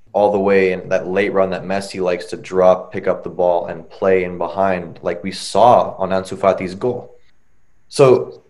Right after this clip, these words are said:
in the first half, yes, I think it could have ei-, gone either way, but for me, the second half was, was clear, like you were saying.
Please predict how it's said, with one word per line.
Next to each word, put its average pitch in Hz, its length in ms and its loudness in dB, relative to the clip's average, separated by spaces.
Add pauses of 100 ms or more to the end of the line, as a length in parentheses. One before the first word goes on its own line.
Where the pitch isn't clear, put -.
(160)
in 123 120 2
the 120 80 4
first 139 340 4
half, 131 460 6 (380)
yes, 113 640 2 (140)
I 110 100 0
think 120 240 0
it 113 100 0
could 120 160 2
have 110 260 2
ei-, 107 280 4
gone 110 180 6
either 110 260 6
way, 104 340 4 (160)
but - 160 0
for - 100 0
me, 131 180 0
the 98 120 0
second 107 420 2
half 95 500 -2 (140)
was, 92 720 0 (300)
was 90 220 -6 (100)
clear, 95 480 0
like 85 220 -2
you 90 60 -4
were 87 60 -4
saying. 87 380 -8